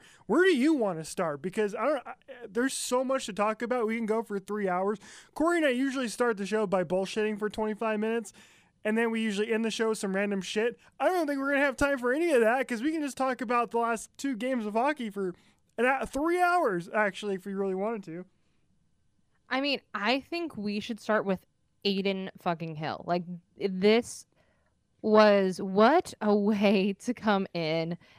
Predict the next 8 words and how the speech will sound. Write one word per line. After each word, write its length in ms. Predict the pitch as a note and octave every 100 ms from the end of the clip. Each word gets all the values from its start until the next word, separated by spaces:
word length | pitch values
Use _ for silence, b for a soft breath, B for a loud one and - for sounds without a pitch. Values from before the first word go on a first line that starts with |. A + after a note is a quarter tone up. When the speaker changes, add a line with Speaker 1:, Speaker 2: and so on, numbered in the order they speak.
| b
Speaker 2:
as 420 | G3+ F#3+ F#3+ G3+
being, 540 | F3+ G#3 G#3 G#3 G3+ G3
you 160 | G3
know, 580 | F#3+ F3+ F3 E3+ E3+ F3+ b b _
the 100 | F#3
number 360 | F#3+ G3 G#3 A#3+
three 380 | - A3 A#3 A3
goaltender, 760 | F#3 E3+ - D#3+ D#3+ C#3